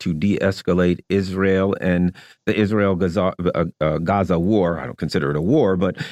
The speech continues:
and interestingly enough, President Biden recently said that, um, or there were certainly in-, in-, indications that he was going to talk to, um, the president of China in San Francisco tomorrow to ask them to help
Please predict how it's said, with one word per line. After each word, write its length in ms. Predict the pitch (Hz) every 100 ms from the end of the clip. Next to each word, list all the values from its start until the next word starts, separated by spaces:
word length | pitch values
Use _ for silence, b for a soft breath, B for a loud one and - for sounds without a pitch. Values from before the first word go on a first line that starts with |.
| B
and 240 | 131 131 127
interestingly 720 | 143 151 147 180 - 139 127 120
enough, 360 | 113 131 110 _
President 640 | 143 131 127 117 117 92
Biden 560 | 92 135 202 190 95 92
recently 480 | 98 101 80 85 95
said 320 | - 95 92
that, 240 | 90 90
um, 360 | 90 87 85 85
or 160 | 73
there 140 | 95 110
were 140 | 98
certainly 380 | 87 - 92 104
in-, 120 | 107 -
in-, 160 | 92 -
indications 680 | 95 95 131 123 120 101
that 200 | 87 98
he 160 | 98 135
was 180 | 127 95
going 260 | 107 104
to 120 | 98 92
talk 380 | - 131 123 -
to, 300 | 120 101 92 B B _
um, 340 | 92 92 90 85
the 60 |
president 480 | 92 113 98 98 101
of 120 | 92
China 360 | - 113 104 101
in 140 | 87
San 220 | 90 104
Francisco 580 | 90 92 - 185 - 98
tomorrow 480 | 95 98 95 98 95
to 200 | 87 101
ask 220 | 101 101
them 260 | 90 101 110
to 160 | - 98
help 340 | 113 95 -